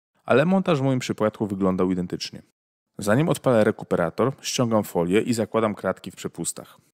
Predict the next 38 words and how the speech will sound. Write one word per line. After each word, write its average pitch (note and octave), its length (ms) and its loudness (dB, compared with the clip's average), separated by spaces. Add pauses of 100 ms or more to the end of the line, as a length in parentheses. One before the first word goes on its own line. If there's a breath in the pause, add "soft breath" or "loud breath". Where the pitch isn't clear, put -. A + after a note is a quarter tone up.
(380)
Ta G#2 100 -2
folia F3 260 2
może F3 180 4
się D#3+ 120 -2
wydawać D3+ 240 0
bezsensowna, G#2+ 720 0 (180)
ale G#2 160 2
w - 20 -6
rzeczywistości G2+ 720 -2
między G2 240 -2
montażem G2 520 0
przejść - 380 -6 (220)
a G2 60 2
odpalaniem G#2 520 0
urządzenia F#2 540 -2
minęło B2 360 0
kilka - 300 -4
tygodni, F#2+ 520 -2 (180)
a C#3+ 100 -4
nie E3+ 140 2
parę A2 260 2
minut F#2+ 320 0
jak - 140 -14
na G2+ 60 -6
filmie. F2+ 380 -4 (460)
Uwaga C3+ 340 2
z B2 60 0
dociskaniem, G#2 640 0 (180)
bo G#2 120 2
jak F#2+ 180 2
widać A2+ 340 2
łatwo G2 300 0
wygiąć F2+ 280 -4
poprzeczki. - 540 -6 (500)
Sprawdzam D#3+ 480 0
jeszcze C#3 220 2
wnętrze B2+ 340 2
urządzenia. G2+ 500 0